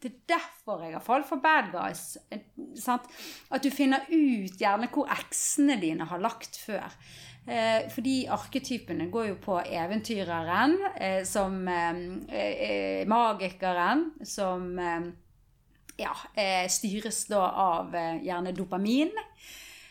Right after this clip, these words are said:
Eh, du har, eh, krigeren, eh, som aldri vil tape. Så har du medmenneske,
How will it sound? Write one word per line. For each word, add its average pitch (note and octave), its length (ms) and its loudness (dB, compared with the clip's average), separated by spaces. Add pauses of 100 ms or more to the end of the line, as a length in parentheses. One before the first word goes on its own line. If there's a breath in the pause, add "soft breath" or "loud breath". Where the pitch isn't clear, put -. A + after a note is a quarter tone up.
(180 loud breath)
Eh, G#3 440 2
du A3+ 200 -2
har, F#3 640 2 (100)
eh, E3+ 400 0
krigeren, F#3 1160 0 (200)
eh, F#3+ 260 -2
som A3 180 -2
aldri G#3+ 340 2
vil F3 140 -2
tape. E3+ 880 -2
Så - 160 -8
har F3 180 -2
du D#3+ 80 -10
medmenneske, A3 1400 0